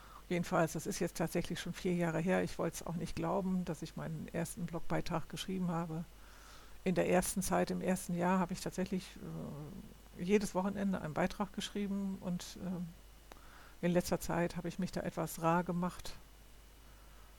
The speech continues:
Manchmal ist es, hat das verschiedene Gründe. Entweder hat man keine Zeit oder auch nicht mehr so richtig Lust.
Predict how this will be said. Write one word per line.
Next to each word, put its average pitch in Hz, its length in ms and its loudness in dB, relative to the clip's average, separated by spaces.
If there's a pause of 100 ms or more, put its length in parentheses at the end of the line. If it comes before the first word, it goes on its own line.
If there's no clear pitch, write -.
(320)
Manchmal 170 360 0 (140)
ist 165 140 -6
es, - 180 -6 (160)
hat 156 100 0
das 165 120 -2
verschiedene 180 420 0
Gründe. 175 340 0
Entweder 165 360 0
hat 160 80 -2
man 160 300 -6
keine 160 240 -2
Zeit 180 440 2
oder 156 200 -4
auch 156 60 -4
nicht 160 160 -4
mehr 156 120 -4
so 170 100 -8
richtig 156 400 -6
Lust. 196 380 -2